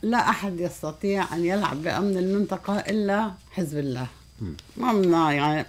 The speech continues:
Speaker 1: ما لن-، يعني ما بدنا نضحك على حالنا. من يمسك
Speaker 2: ومن يحفظ أمن المنطقة؟
Speaker 1: ما يصير مطلوب يعني. قتل جندي من قوات اليونيفيل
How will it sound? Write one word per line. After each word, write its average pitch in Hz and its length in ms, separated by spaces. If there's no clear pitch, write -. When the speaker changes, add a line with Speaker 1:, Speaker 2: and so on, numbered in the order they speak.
Speaker 1:
ما - 60
لن-، 247 320
يعني 160 380
ما 185 180
بدنا 269 220
نضحك 214 280
على 160 100
حالنا. 131 420
من 247 220
يمسك 294 260
Speaker 2:
ومن 208 240
يحفظ 170 480
أمن 135 180
المنطقة؟ 123 600
Speaker 1:
ما 247 160
يصير 320 240
مطلوب 262 520
يعني. 139 360
قتل 233 340
جندي 208 640
من 170 160
قوات 202 420
اليونيفيل 220 680